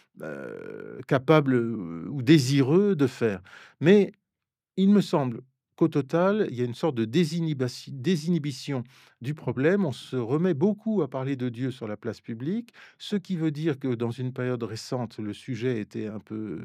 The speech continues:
écrasé. C'est plutôt bien. Maintenant, le, la résurgence de cette question,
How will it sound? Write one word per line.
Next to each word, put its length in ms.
écrasé. 600
C'est 180
plutôt 340
bien. 360
Maintenant, 640
le, 540
la 100
résurgence 720
de 80
cette 240
question, 760